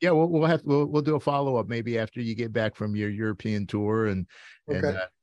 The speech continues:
Speaker 1: check in with us and let us know how things are going. And folks, you know, remember, if, uh, Bruce is in your area,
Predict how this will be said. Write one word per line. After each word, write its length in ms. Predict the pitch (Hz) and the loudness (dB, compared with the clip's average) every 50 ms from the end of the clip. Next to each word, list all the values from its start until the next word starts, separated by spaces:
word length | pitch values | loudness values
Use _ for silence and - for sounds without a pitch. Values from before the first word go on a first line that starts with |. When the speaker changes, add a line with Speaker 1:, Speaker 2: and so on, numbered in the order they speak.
| - | -8
Speaker 1:
check 240 | - - 139 123 - | -2 0 0 0 0
in 160 | 143 139 131 | 0 0 2
with 160 | 123 123 127 131 | 2 0 0 0
us 120 | 127 - | 0 -2
and 80 | 127 117 | -4 -4
let 120 | 120 120 113 | -4 -2 -2
us 120 | 117 - | -4 -4
know 120 | 131 131 113 | -2 -2 -2
how 140 | 113 110 110 | 0 -2 -2
things 280 | - 120 123 117 95 | -2 -4 -6 -4 -4
are 40 | 107 98 | -4 -2
going. 320 | 110 113 123 139 147 135 | -2 -2 -2 -2 -2 -2
And 100 | 117 95 | -4 -4
folks, 280 | - 143 147 143 - - | -2 -2 -2 -2 -4 -4
you 80 | 151 | -6
know, 60 | 147 | -4
remember, 440 | 139 135 123 151 202 196 170 123 113 - - - - - - - - _ _ _ | -4 -4 -2 -2 -2 0 0 -2 -2 -4 -10 -20 -20 -20 -20 -20 -20 _ _ _
if, 260 | - - 113 113 - 135 | -4 -2 -2 -2 0 0
uh, 120 | 135 131 | 0 0
Bruce 320 | 107 98 147 165 165 - | 2 2 0 0 0 -2
is 120 | 156 143 139 | -4 -2 -2
in 120 | 156 156 | 0 0
your 160 | 151 156 151 | 0 -2 -2
area, 640 | 151 160 165 170 165 156 147 139 135 135 135 131 | -2 -2 0 0 0 0 0 0 0 0 -2 -2